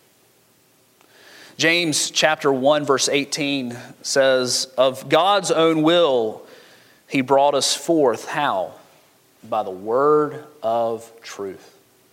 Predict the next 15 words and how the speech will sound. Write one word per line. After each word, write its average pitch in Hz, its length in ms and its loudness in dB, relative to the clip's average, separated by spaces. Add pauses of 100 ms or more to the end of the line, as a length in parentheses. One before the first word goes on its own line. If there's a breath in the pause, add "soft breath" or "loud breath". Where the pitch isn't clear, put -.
(760 soft breath)
Romans 139 380 2
ten 151 280 -2
seventeen, 147 640 0
"So 135 220 0
faith 156 340 -2
comes 151 260 0
from 131 120 -8
hearing, 165 440 0
and 131 80 -2
hearing 151 440 0
through 147 160 -6
the 143 80 -4
word 131 480 2
of - 220 -14
Christ." - 640 -8